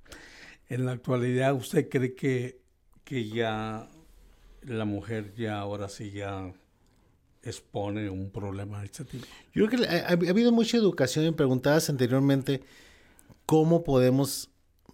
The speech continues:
Speaker 2: mejorar este proceso. Y, y, y, y la manera de mejorarlo es educación.
Speaker 1: Ujú.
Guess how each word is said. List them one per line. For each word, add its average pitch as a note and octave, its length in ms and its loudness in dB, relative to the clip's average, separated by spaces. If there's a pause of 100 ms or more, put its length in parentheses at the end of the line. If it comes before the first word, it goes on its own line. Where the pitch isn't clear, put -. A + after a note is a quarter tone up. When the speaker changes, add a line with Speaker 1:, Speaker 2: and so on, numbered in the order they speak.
(260)
Speaker 2:
mejorar C3 520 2
este C#3 220 0
proceso. G#2 540 -4
Y, A#2 140 -2
y, B2 180 -4
y, B2 400 -6
y - 20 -6
la C3+ 140 2
manera C3 340 4
de G3 80 4
mejorarlo C#3 560 2
es B2+ 120 -2
educación. G#2 520 -6 (440)
Speaker 1:
Ujú. D3 320 0